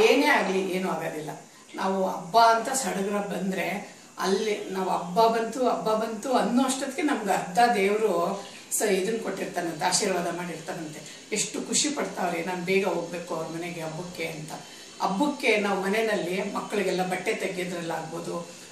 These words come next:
ಮಕ್ಕಳಿಗೆ, ಆ ಜನಗಳಿಗೆ, ಫ್ರೆಂಡ್ಗಳಿಗೆಲ್ಲ, "ಅಯ್ಯೋ, ಯುಗಾದಿ ಹಬ್ಬಕ್ಕೆ ಏನಪ್ಪ ವಿಶೇಷ ನಿಮ್ ಮನೆಯಲ್ಲಿ?" ಅಂತ ಕೇಳೋದಿರ್ಬೋದು, ಅವ್ರು ಏನ್ ಅಡಿಗೆ ಅಂತ ಹೇಳೋದಿರ್ಬೋದು, ನಾವು ಒಂದು ಒಡವೆ ತಗೊಳ್ಳೋದಾಗ್ಲಿ, ಒಂದ್ ಸೀರೆ ತಗೊಳ್ಳೋದಾಗ್ಲಿ,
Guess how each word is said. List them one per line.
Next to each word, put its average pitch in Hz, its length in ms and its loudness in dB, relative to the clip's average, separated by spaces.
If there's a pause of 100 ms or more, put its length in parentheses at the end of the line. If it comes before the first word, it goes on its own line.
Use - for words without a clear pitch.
(140)
ಮಕ್ಕಳಿಗೆ, 208 340 0
ಆ 180 380 2
ಜನಗಳಿಗೆ, 190 720 0
ಫ್ರೆಂಡ್ಗಳಿಗೆಲ್ಲ, 196 680 -2
"ಅಯ್ಯೋ, 196 320 0
ಯುಗಾದಿ 190 380 0
ಹಬ್ಬಕ್ಕೆ 190 300 -4
ಏನಪ್ಪ 196 260 -4
ವಿಶೇಷ 190 400 -2
ನಿಮ್ 185 200 -6
ಮನೆಯಲ್ಲಿ?" 185 520 -4 (260)
ಅಂತ 190 220 -2
ಕೇಳೋದಿರ್ಬೋದು, 185 1160 2 (280)
ಅವ್ರು 226 320 4
ಏನ್ 220 240 6
ಅಡಿಗೆ 185 340 0
ಅಂತ 180 160 -4
ಹೇಳೋದಿರ್ಬೋದು, 175 720 -4
ನಾವು 214 380 4
ಒಂದು 190 300 0
ಒಡವೆ 202 240 6
ತಗೊಳ್ಳೋದಾಗ್ಲಿ, 175 640 0
ಒಂದ್ 185 160 -4
ಸೀರೆ 240 320 -2
ತಗೊಳ್ಳೋದಾಗ್ಲಿ, 180 720 -4